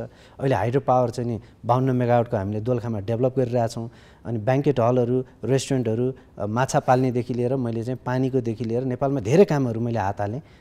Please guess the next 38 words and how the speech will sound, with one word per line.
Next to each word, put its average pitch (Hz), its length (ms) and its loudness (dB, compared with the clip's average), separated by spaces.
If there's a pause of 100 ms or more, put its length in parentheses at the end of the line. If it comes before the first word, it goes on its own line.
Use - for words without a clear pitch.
(140)
र 131 80 0
धेरै 120 240 0
काम 123 260 -2
गरेँ 98 200 -6 (340)
र 147 80 0
नेपालमा 151 400 4
जब 143 300 4
क्रिएट 139 240 2
गर्ने 117 220 0
काम 107 240 -4
गरेँ। 98 160 -8 (280)
म 170 60 0
बाहिर 160 320 4
बसेका 135 460 0
चाहिँ 135 260 -4
भाइहरूलाई 117 540 -2
र 127 60 -2
बाहिर 139 280 2
जाने 135 280 0
चाहने 123 300 -4
साथीहरूलाई, 117 520 -6
बहिनीहरूलाई 113 540 -2
के 151 120 -6
भन्छु 95 300 -10
भने, 95 160 -10
"तपाईँहरू - 560 0
जानुहोस्, 135 340 0
ठिक - 180 -4
छ, - 60 -6 (340)
अब 131 120 0
अहिले 147 280 4
चाहिँ 139 160 -2
तपाईँहरूलाई 127 360 0
रोक्न 143 300 0
सक्ने 135 360 -4
हामीसँग 113 400 -6
कुनै 135 240 -4
एउटा 123 260 -2